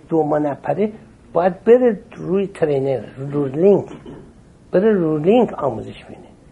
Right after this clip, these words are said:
همین شکلیه. باید بخونن، بکنن،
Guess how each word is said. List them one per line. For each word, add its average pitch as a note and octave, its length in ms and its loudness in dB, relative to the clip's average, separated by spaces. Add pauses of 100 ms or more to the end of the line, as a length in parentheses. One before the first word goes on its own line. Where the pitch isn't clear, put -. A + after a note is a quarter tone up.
(200)
همین E3+ 220 -4
شکلیه. E3 480 -8 (460)
باید C3 200 -2 (200)
بخونن، F3+ 680 2
بکنن، F3+ 600 -2